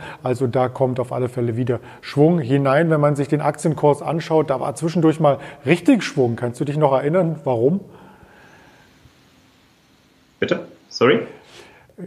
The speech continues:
Speaker 1: Kannst du dich noch erinnern, ähm, an die Hapag-Lloyd-Meldung, wo richtig Schwung reinkam, wo die Aktie fast bei zweihundert Euro notierte in diesem Jahr?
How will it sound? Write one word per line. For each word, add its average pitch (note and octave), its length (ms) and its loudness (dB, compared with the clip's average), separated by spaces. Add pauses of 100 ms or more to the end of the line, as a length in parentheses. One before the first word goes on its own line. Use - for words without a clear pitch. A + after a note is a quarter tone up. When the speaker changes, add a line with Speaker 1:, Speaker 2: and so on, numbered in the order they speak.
Speaker 1:
Kannst D3 240 0
du E3 40 0
dich D3+ 100 2
noch D#3 120 4
erinnern, E3+ 500 4
ähm, D3+ 280 2
an D3+ 260 -2
die D3 200 -2
Hapag-Lloyd-Meldung, D3+ 920 2
wo D3+ 120 4
richtig D#3 460 -2
Schwung G#3 300 0
reinkam, D#3+ 480 0
wo D3+ 80 0
die C#3+ 80 -6
Aktie D3+ 280 -4
fast - 260 -8
bei C#3 140 2
zweihundert D#3+ 600 -2
Euro E3 380 4
notierte C#3+ 760 -2
in C3 300 -6
diesem C#3+ 300 -6
Jahr? F3 220 -6